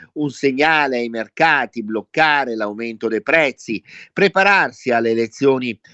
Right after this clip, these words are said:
di midterm che non possono tenersi, o diciamo sarebbe meglio non si tenessero per Trump e per i repubblicani, nel mezzo <clears throat> di una, eh, guerra. Ecco per esempio il titolo che apre il New York Times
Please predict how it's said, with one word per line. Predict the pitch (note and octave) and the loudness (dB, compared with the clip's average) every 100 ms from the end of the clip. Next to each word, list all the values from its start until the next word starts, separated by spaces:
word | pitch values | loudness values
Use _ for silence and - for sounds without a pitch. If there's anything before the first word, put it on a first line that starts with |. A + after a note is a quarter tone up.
| _ | _
di | A#2+ C#3 | -4 -2
midterm | B2+ F3 E3+ - D#3+ C#3+ C3 A2 | 2 0 -2 2 4 4 2 0
che | E3 E3+ - | 0 0 -2
non | A#2 D3 D#3 A#2+ | 0 0 0 0
possono | E3 C3+ - B2 A2+ - | 0 0 -2 -4 -4 -4
tenersi, | A2+ B2+ A2+ F#2+ - G2 - | -4 -2 -4 -6 -6 -8 -4
o | F2+ D#2 | -4 -4
diciamo | D2+ - D#2+ B1 | -6 -4 -4 -4
sarebbe | - - F#2 F#2 | -6 2 2 2
meglio | F#2 F2 G2 G2+ G2 | 0 0 0 2 0
non | F#2 | -2
si | - | -2
tenessero | G2 A#2 B2+ G#2 G2 E2+ | 2 4 2 2 0 0
per | F2+ F2+ | 0 0
Trump | A#2+ A#2+ G#2+ | 2 2 2
e | G#2+ | -2
per | G#2 G2 | 0 0
i | G2+ | 0
repubblicani, | G#2 A2+ B2 B2 A2 F#2+ F#2 _ - _ _ | -2 0 0 2 2 0 -10 _ -20 _ _
nel | C#3 D3+ C#3 | 0 2 2
mezzo | A#2+ G2 G2+ G#2+ A2 _ | -2 -4 -4 -4 -4 _
<clears throat> | |
di | - F3 B2+ A2 | -8 -4 -4 0
una, | A2 G2+ G2+ - | 0 2 -2 -4
eh, | G#2+ G2+ | -2 -2
guerra. | F2 D#2 D2 D2+ F#2 - | -2 -6 -8 -6 -8 -2
Ecco | G#3 G3+ E3+ | -2 0 0
per | D3 | 0
esempio | E3+ F#3 E3 - _ _ _ _ _ _ - - | 0 0 0 0 _ _ _ _ _ _ -20 -8
il | C3+ | -6
titolo | - F3 D#3+ C3+ G#2 - - - - | 0 2 4 4 0 -6 -20 -20 -6
che | D3+ | 0
apre | D#3+ D#3+ - B2+ | 2 2 -2 -4
il | B2 | -2
New | A2+ A2 A2+ | -2 -2 -2
York | A2+ A2 | -2 -2
Times | B2 A#2+ A2+ G#2+ G#2+ | 0 0 -2 -6 -10